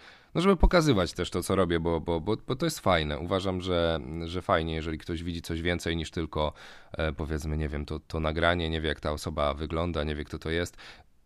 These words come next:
To może też trochę zabija pewien, e, pewien urok tej pracy, ale pff, ja tam, mi to się podoba, ja to bardzo lubię robić i, i,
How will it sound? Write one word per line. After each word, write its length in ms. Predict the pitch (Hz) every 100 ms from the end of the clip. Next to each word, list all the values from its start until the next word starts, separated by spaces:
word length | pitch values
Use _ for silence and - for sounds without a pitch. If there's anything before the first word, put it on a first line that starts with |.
| _ -
To 100 | 135
może 200 | 131 127
też 160 | 127
trochę 300 | - 123 120
zabija 420 | 110 107 120 113
pewien, 640 | 101 107 98 101 95 92 92
e, 80 | 80 87 87 85 85 82 80 -
pewien 300 | 95 95 104
urok 320 | 143 101 -
tej 140 | 78
pracy, 420 | 80 76 - 113 131 - - - - - _
ale 640 | 120 147 147 131 120 113 95
pff, 300 | - - - -
ja 200 | - -
tam, 340 | 107 95 87 78
mi 160 | 123
to 100 | 127
się 120 | 107 95
podoba, 340 | 98 101 90
ja 80 | 87
to 100 | 87
bardzo 300 | 85 82 85
lubię 220 | 82 78
robić 360 | 78 78 80 -
i, 80 |
i, 640 | 82 - 87 85 85 85